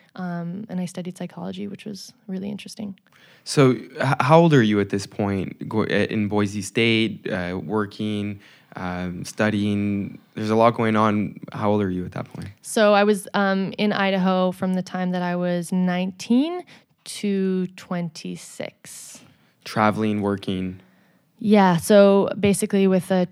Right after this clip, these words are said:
Speaker 1: a touring company is you're basically in creation mode in the city a few months of the year, and the rest you're really on the road touring the world.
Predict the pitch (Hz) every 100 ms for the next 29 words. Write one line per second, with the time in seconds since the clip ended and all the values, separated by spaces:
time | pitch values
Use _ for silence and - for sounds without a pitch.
0 | - 190 - 202 196 190 185 180 185 180
1 | 175 175 160 185 185 170 190 190 190 190
2 | - 185 175 185 180 175 175 175 175 -
3 | 180 175 175 160 190 180 170 165 180 170
4 | 180 180 175 170 160 - 180 170 175 175
5 | 165 170 170 165 165 160 - 180 170 170
6 | 180 196 190